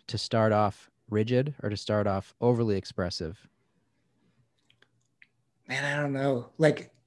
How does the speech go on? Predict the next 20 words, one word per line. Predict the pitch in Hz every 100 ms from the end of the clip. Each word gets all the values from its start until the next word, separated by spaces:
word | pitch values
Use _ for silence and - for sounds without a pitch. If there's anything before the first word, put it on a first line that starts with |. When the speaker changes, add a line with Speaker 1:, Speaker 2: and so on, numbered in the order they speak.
| 185
Speaker 2:
there's, | 165 151 135 202
there's | 185 143 131
definitely | 117 151 151 151 147
a | 135
difference | 135 127 131
between | 131 127 143 131
creativity | - 143 135 131 147 143 143 139 135 113 - _ _
and, | 131 127 127 131 -
and | 139 127
tattooing. | 123 123 - 135 127 110
So | - 120
that | 139 -
division | 139 123 139 135 135
in | 123
between | 123 - 135
craft | 117 135 131 123 120
and | 120
art | 123 123 135
has | - 113
been | 113 127 113